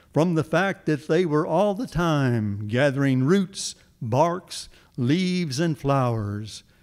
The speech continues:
He apprenticed with the native healers, according to the sketch, and assisted with their gathering of nature's remedies. Lighthall claimed to have spent thirteen years gathering knowledge about the Indians' herbal medicine,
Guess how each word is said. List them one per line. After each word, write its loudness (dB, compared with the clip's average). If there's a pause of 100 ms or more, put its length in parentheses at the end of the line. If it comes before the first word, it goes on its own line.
(640)
He 0
apprenticed -2
with -4
the 0
native 0
healers, -4
according -4
to -4
the -8
sketch, -6 (280)
and 2
assisted -2
with -2
their 0
gathering -2
of -4 (480)
nature's 0
remedies. -4 (1160)
Lighthall 2
claimed 2
to 2
have 0
spent -2
thirteen 2
years 2
gathering 2
knowledge 0
about -2
the -2
Indians' -2
herbal -2
medicine, -2